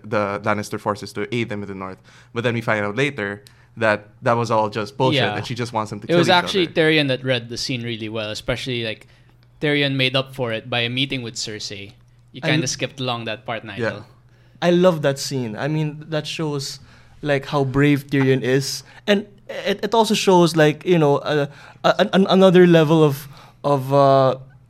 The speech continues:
Speaker 3: of acting to, to Peter Dinklage. How, how he scre-, he was screaming to the mountain, "Do it, do it!" It was,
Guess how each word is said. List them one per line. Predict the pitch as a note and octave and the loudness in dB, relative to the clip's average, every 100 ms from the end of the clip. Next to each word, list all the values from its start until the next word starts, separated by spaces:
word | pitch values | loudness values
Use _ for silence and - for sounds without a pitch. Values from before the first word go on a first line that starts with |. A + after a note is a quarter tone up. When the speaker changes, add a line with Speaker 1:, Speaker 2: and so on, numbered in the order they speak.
| - | -6
Speaker 3:
of | D#3 D3 | 2 4
acting | D3 - E3 D#3 | 4 4 0 2
to, | D#3+ D#3 D3+ D3 D3 D3 D3 D3 - - | 4 6 6 6 4 2 0 -4 -12 -14
to | E3 | -8
Peter | E3 D#3+ | -2 2
Dinklage. | C#3+ E3+ E3 D3 C3+ | 4 4 4 2 2
How, | E3+ D3+ C#3 - - | 4 4 4 -2 -2
how | E3+ F3+ | 6 8
he | |
scre-, | F3 - | 6 4
he | F#3 F#3 | 6 6
was | F3+ | 6
screaming | - F#3+ F#3 | 4 4 4
to | F3+ | 2
the | D#3+ | 2
mountain, | D3+ D3+ C#3+ D3+ C#3 - - E3 | 4 2 2 -2 -2 -8 -10 0
"Do | A3 G#3+ | 8 10
it, | G#3 - - | 10 6 -8
do | G3 A#3+ | -4 0
it!" | A#3 E3+ - - - F3+ | -2 -4 -10 -20 -18 -4
It | E3+ | 2
was, | E3+ E3+ - | 2 2 -6